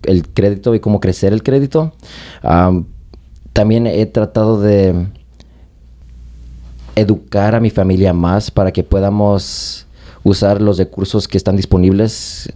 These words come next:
am, como se, se pueden, se pueden usar para benefici-, be-, beneficiar a nuestra situación financiera.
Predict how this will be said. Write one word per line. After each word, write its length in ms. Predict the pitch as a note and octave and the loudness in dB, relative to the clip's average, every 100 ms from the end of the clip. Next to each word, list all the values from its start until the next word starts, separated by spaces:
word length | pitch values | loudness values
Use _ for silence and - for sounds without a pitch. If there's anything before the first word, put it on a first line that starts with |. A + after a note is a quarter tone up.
| - | -12
am, 220 | - - - - - - - | -10 -10 -12 -18 -18 -18 -2
como 200 | F2+ F#2 | 0 0
se, 300 | - F2+ D#2 - - | 0 -2 -4 -10 -6
se 120 | - | -2
pueden, 300 | G2 F2+ - - | 0 0 -2 -8
se 80 | E2+ | -4
pueden 240 | F#2+ F#2 | 0 0
usar 240 | D#2+ - D#2 | 0 -2 0
para 160 | E2 | 2
benefici-, 500 | D#2 D#2+ E2 D#2+ C#2 - | 2 2 2 0 -2 -2
be-, 280 | D2+ E2+ C#2+ | 2 4 4
beneficiar 440 | F2+ F2 F2 F#2 | 2 2 2 2
a 40 | F2+ | 2
nuestra 580 | E2+ - E2+ D#2+ E2 - - - - | 0 0 0 2 -2 -8 -20 -18 -4
situación 540 | - F2+ F2 - F2 | -2 0 0 2 0
financiera. 680 | F2+ E2 D#2+ D2+ D#2 F#2 | 2 0 2 2 2 2